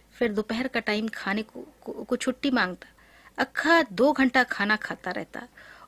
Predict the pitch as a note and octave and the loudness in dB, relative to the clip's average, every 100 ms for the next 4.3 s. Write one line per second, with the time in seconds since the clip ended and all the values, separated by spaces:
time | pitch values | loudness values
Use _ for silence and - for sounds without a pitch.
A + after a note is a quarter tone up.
0 | - B3+ B3+ C4+ B3+ - A3+ A3 A3 G3+ | 0 2 2 0 -2 0 0 0 -2 -4
1 | G3+ G3 - - - - - B3+ B3+ C4 | -8 -12 -16 -20 -20 -6 2 4 4 4
2 | B3 A3 A3+ A#3 A#3 F#3+ F#3 F#3 - - | 4 4 0 2 0 0 -2 -4 -10 -20
3 | _ A#3+ A#3+ G#3 G3+ G#3+ G#3+ E3+ F3+ F#3 | _ -4 0 4 2 2 -6 0 0 0
4 | D#3+ - - | -8 -12 -16